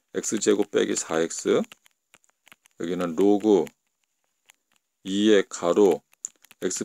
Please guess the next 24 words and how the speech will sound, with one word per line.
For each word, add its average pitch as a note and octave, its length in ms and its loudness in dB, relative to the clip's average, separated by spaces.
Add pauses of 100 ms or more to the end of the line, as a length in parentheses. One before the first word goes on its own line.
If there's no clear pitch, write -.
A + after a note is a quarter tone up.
빼기 F#2+ 240 2
삼 G#2 300 -2
더하기 B2+ 480 4
이가 G#2+ 160 2
되니까 F#2+ 520 2 (500)
더-, D#2+ 180 -2
더하기 G#2 320 4
이가 F#2+ 140 2
되지. F#2 180 -2
그러니까 G#2 260 2
로그 C3+ 360 6
이의, A2 460 2 (920)
어, E2 420 -2
로그 G#2+ 560 2 (1080)
이의 G#2+ 380 2
사가 A#2+ 300 2
되는 F#2 200 2
거야, E2+ 140 -2
사. - 280 -10 (720)
자, - 160 -16
그치? - 380 -6 (640)
이, F#2+ 240 -10
이, G#2+ 280 0
이니까. A2 500 -2